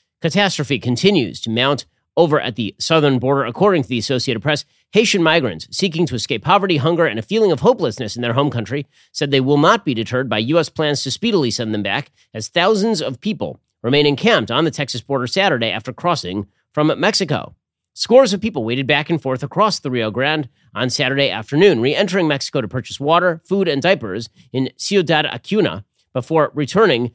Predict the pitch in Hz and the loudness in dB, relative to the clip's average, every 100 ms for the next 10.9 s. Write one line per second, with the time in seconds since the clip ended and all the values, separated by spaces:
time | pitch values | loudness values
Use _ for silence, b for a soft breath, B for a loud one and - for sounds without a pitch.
0 | _ - 226 170 147 135 - 127 127 123 | _ -4 -2 0 -2 -4 -4 -2 -2 -2
1 | 127 127 190 180 131 139 147 127 170 123 | -4 0 2 2 2 4 4 2 2 2
2 | 107 123 123 143 156 151 156 135 123 127 | 0 -2 -2 0 2 0 -2 -2 -2 0
3 | 127 147 90 95 113 156 110 67 _ _ | 2 0 -2 -4 0 0 0 -6 _ _
4 | _ - 135 151 151 147 131 107 117 143 | _ -8 -2 0 0 0 0 -4 0 2
5 | 175 180 147 165 151 196 180 170 175 170 | 2 0 -2 -4 -2 -2 0 0 0 -2
6 | 135 123 104 123 139 104 113 107 117 151 | -4 -4 -4 -8 -8 -4 -4 -2 0 2
7 | 165 170 202 135 151 226 151 127 131 101 | 0 2 2 4 6 6 4 -2 -6 -10
8 | - 190 262 - 127 - 110 170 - b | -8 -2 -2 -2 -6 -6 0 0 0 b
9 | b 113 117 113 123 117 190 156 143 123 | b -4 -2 -2 -2 -2 -2 -2 -2 -4
10 | 127 117 113 - _ 139 117 110 | -2 -2 -2 -6 _ -6 -6 -8